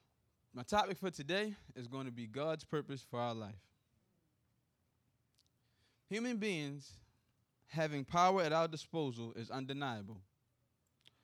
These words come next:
Whether it's the physical power of the human body, the mental power of the mind, the power of the unbreakable human spirit, or the power of the Holy Spirit. We can all agree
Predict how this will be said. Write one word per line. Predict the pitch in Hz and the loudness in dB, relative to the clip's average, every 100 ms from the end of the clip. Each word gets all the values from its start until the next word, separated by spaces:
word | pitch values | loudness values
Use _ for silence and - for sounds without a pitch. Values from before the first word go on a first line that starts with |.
| _ - | _ 0
Whether | 135 135 | 0 0
it's | 127 | -4
the | - | -6
physical | 120 170 175 180 190 | -2 0 0 0 -2
power | 180 170 170 | 4 4 4
of | 151 | 0
the | 131 | -4
human | 139 156 175 | -6 -6 -4
body, | 147 135 135 147 - _ _ _ _ _ _ _ _ _ - | 0 0 0 -8 -16 _ _ _ _ _ _ _ _ _ -4
the | 147 160 | -2 0
mental | 180 190 175 | 0 2 0
power | 156 156 147 147 | 6 6 6 4
of | 135 | 0
the | 120 | -2
mind, | 127 151 170 185 185 _ _ _ _ _ _ _ _ - - _ _ | -2 0 -2 -6 -12 _ _ _ _ _ _ _ _ -20 -20 _ _
the | 123 | -4
power | 113 175 170 170 | 4 8 8 8
of | 156 135 | 4 2
the | 143 143 | -2 -2
unbreakable | 139 135 156 147 139 135 | -2 -2 -2 -4 -4 0
human | 139 143 117 | 0 0 -4
spirit, | - - 208 214 - _ _ _ _ _ _ _ _ | -4 4 6 6 2 _ _ _ _ _ _ _ _
or | 147 | 0
the | 170 | 0
power | 185 208 214 208 | 2 2 4 2
of | |
the | 202 | 0
Holy | 208 226 160 | 2 2 2
Spirit. | 131 139 110 101 - _ _ _ _ _ _ _ _ _ | -2 -2 0 -2 -8 _ _ _ _ _ _ _ _ _
We | 135 | 0
can | 147 151 | 2 4
all | 190 214 | 6 6
agree | 202 180 160 151 | 4 4 4 4